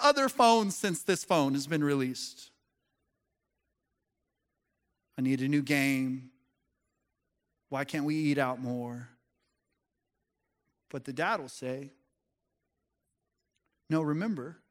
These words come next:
we're going to Disney World. Because we're going to Disney World, we've gotta be willing to not have and be willing to sacrifice some of these other things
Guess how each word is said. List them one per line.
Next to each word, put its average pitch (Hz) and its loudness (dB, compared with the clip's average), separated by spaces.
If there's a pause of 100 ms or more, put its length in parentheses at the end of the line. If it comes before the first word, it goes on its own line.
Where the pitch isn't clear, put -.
(1200)
we're 147 -6
going 156 0
to 147 -4
Disney 135 -6
World. 120 -12 (1600)
Because 151 -4
we're 170 -4
going 160 -2
to 147 -2
Disney 165 -4
World, 139 -6 (220)
we've 143 -10
gotta 165 0
be 143 -4
willing 139 -4 (1600)
to 147 -6
not 165 0
have 131 -8 (360)
and 135 -6
be 139 -2
willing 160 0
to 143 -12
sacrifice - -8 (680)
some 165 -4
of 151 -4
these 147 -6
other 156 -6
things 143 -6